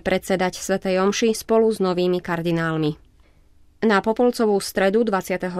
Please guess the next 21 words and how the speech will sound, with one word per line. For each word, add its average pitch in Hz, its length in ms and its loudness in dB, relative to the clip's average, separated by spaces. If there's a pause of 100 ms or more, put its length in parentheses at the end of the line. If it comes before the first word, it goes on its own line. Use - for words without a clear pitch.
druhého 226 480 0
februára 220 720 0
sa 185 160 -4
zúčastní 185 560 -4
na 196 160 2
kajúcej 233 480 2
procesii 190 560 -2
z 175 80 -8
baziliky 208 480 0
svätého 185 400 -4
Anzelma 202 640 0
do 220 160 0
baziliky 196 560 -2
svätej 185 400 -4
Sabíny, 196 640 2
v - 320 -20
ktorej 240 320 4
bude 226 240 0
predsedať 190 480 -4
svätej 175 400 -4
omši 185 320 -2